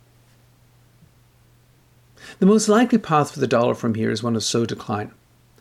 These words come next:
Last week's employment report showed a slowdown in both job growth and year-over-year wage growth. This week's numbers should reinforce this narrative, as we expect to see a decline in both month-over-month retail sales and year-over-year C P I inflation. Meanwhile, last week's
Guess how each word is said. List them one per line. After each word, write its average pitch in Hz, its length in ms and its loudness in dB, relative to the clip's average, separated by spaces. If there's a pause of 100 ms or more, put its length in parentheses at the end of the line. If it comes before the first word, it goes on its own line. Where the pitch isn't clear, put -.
(220)
Last 175 300 2
week's 202 160 2
employment 156 420 0
report 139 320 0
showed 139 220 2
a 131 40 2
slowdown 135 480 2
in 127 60 0
both 120 220 -2
job 139 260 2
growth 127 220 2
and 120 100 0
year-over-year 117 460 0
wage 120 280 0
growth. - 280 -8 (600)
This 160 260 2
week's 185 200 2
numbers 160 240 2
should 165 140 -2
reinforce 165 800 2
this - 160 0
narrative, 117 440 -6 (480)
as 151 160 0
we 151 60 4
expect 147 300 0
to 143 80 0
see 143 180 0
a 135 60 2
decline 139 320 0
in 127 80 2
both 127 180 0
month-over-month 131 1000 -2
retail 120 320 -2
sales 151 380 2
and 123 140 2
year-over-year 120 440 2
C 123 160 -4
P 120 120 -6
I 117 100 -2
inflation. 143 540 -2 (960)
Meanwhile, 175 380 4
last 180 360 2
week's 160 280 -2